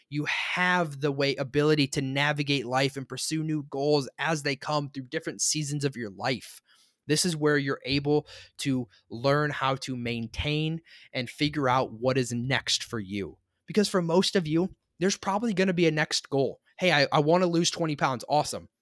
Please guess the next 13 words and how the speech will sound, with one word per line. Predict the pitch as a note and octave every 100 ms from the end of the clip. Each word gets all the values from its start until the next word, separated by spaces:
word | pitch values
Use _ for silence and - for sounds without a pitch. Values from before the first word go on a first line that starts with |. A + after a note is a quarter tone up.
| _ _ _ _ _ -
"Hey, | F3+
I | D#3+ C#3+
wanna | C#3+ F3 F3+ C#3+
look | D#3 E3 D3+
more | D3 D3
toned." | - D#3 C3 G2+ - _ -
Awesome. | C3 B2+ - G2 F2 - - -
"Hey, | F3
I | C#3+ C3
wanna | C3 D#3+ F#3 F3 - - - -
to | D#3+
be | E3+ E3+
stronger." | - D#3 C#3+ C#3 G#2+